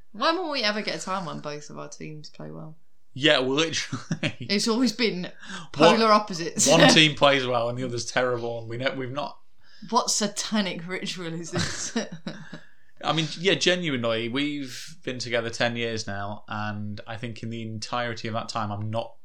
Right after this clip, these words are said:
Speaker 2: sure. I'd have to look back to be certain, but I'm honestly not sure that there's a single season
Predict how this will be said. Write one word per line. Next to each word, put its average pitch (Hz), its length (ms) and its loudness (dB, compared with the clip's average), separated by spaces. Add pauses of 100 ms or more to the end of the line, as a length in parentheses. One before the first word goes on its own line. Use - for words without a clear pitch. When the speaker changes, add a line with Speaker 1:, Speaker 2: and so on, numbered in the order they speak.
(100)
Speaker 2:
sure. 98 760 -4 (640)
I'd 113 120 4
have 143 160 4
to 143 60 4
look 131 220 0
back 104 380 0
to - 100 -6
be 104 100 -4
certain, 104 440 -2
but 107 160 -4
I'm 107 160 -2
honestly 117 300 -4
not 113 200 -4
sure 107 240 -4
that 107 220 -8
there's 104 180 -4
a 104 60 -4
single 113 360 -4
season 101 560 -6